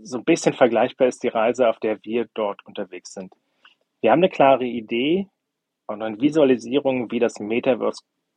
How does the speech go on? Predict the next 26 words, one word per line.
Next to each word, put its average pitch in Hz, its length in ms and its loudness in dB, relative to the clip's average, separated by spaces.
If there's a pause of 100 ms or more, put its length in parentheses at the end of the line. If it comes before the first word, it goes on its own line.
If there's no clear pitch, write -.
(300)
künftig - 600 -2
irgendwann 117 560 0
mal 107 120 -4
aussehen 90 360 -12
wird. - 180 -14
Und 104 100 -6
wenn 113 140 0
ich, - 160 -2
äh, 117 220 8
von 120 200 -4
irgendwann 117 420 0
rede, 135 380 0 (480)
dann 113 120 -2
reden 113 320 0
wir 110 120 2
immer 131 220 6
von 120 180 0
einem 107 140 -2
Zeithorizont 110 720 0
von 104 340 -6 (320)
den 113 100 -2
nächsten 107 440 -2
fünf 127 400 0 (400)
bis - 240 -8
zehn 107 260 2
Jahren. 101 440 0